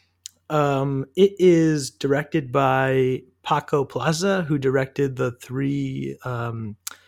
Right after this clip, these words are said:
like, Rec-, Rec, Record. I don't know if you've seen those.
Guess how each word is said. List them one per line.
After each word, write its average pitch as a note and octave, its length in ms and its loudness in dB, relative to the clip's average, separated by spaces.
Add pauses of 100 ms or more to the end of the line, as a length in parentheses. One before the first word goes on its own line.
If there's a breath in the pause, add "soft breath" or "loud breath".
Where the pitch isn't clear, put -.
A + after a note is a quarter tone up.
(400 loud breath)
like, - 160 -6 (260)
Rec-, C3 200 -2 (240)
Rec, - 520 -6 (100)
Record. E3+ 640 2
I C3+ 60 -6
don't D#3 100 6
know D3+ 40 6
if C3+ 80 0
you've B2+ 140 -8
seen C#3 160 0
those. A#2 240 -4